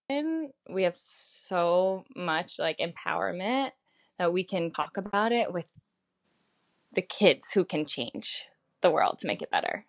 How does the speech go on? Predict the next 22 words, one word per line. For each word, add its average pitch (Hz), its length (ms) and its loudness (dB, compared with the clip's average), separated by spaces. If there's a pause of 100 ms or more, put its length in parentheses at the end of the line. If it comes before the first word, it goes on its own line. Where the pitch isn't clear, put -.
(140)
you 185 120 -2
know? 175 280 2 (840)
Um, 170 720 0 (960)
I 190 40 -6
think 185 200 -2
there's, 180 640 8 (1500)
I 170 100 -10
don't 170 160 -6
know, 202 240 2
as 170 240 0
teachers, 202 380 6
I 185 80 4
feel 175 200 4
like 165 360 4 (800)
with 196 200 4
everything 190 380 2
that's 185 220 -4
going 165 420 -6
on 226 720 2
with 160 220 -10 (440)
race 202 720 2
and 165 540 -6